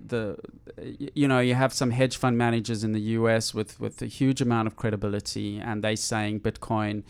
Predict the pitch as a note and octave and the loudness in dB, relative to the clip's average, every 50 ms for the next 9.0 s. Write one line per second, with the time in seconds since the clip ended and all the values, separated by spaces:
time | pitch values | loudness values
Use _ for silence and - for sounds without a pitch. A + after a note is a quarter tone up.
0 | - - - - - - - - G#2+ G#2+ G#2 G#2+ G#2+ G2+ - - A2 - - A#2 | -18 -20 -20 -20 -20 -14 -6 -2 -2 0 0 0 -2 -4 -2 -4 -4 -2 -2 0
1 | A2 G#2+ G2 G#2 - - - - B2+ A2+ G#2+ - - - A2 G#2+ G#2 G#2 G#2 G#2 | -2 -2 -2 -6 -10 -10 -8 -4 -2 -2 -2 -2 -2 -2 0 0 0 0 0 0
2 | G#2+ G#2+ G#2 G2+ G2+ G2+ G2+ - - G2+ G2 G2 G#2 - - G#2 G2+ G#2 G#2 G#2+ | 0 0 0 2 0 -2 -2 -2 -2 -2 -2 -2 -2 -4 -6 -8 -8 -6 -6 -6
3 | G#2 - - - A2+ A2 A2 G2+ A2 G#2+ G#2+ G#2 G2+ G2+ G2+ G#2 G2+ G2+ G#2+ A2 | -8 -6 -2 0 0 0 2 0 0 0 0 0 -2 -2 -2 -2 -4 -4 -2 -2
4 | A#2 A#2+ A#2+ A#2 A#2 A2 A2+ A2+ A2 A#2+ - - A#2 A2 - - A2+ A2 G#2+ G#2+ | 0 2 2 2 2 2 2 2 2 2 0 0 -4 -4 -2 0 0 0 2 0
5 | G#2+ G#2+ - - A#2 A2 A2 A2 - - - A#2+ A2+ G#2+ G#2+ G#2 G#2 G#2 G2+ - | -2 -2 -2 -2 0 0 0 0 -2 -4 -6 -4 -2 -2 0 -2 -2 -4 -4 -4
6 | - A2 G#2+ - - A2+ G#2 G#2 G#2 G#2+ G#2+ G#2 G2+ G#2+ G#2+ A2+ A2 - - - | -4 -4 -4 -2 -2 -2 -2 -2 -2 -4 -4 -4 -4 -4 -4 -4 -6 -6 0 4
7 | C#3+ C3 C#3+ C#3+ C#3+ C3 A#2 - - - A#2+ A2 G#2+ G#2+ - - - G#2 G#2 G#2 | 6 6 6 6 4 2 2 2 0 0 2 2 0 0 -2 -4 -4 -2 -2 -2
8 | G#2+ G#2+ A2 G#2+ - - C3 C#3 C#3 C3+ B2+ A#2 A#2 - - A#2+ A2+ - - - | -2 -2 -4 -4 -2 0 2 4 4 6 4 4 2 2 0 -2 -2 -2 -4 -20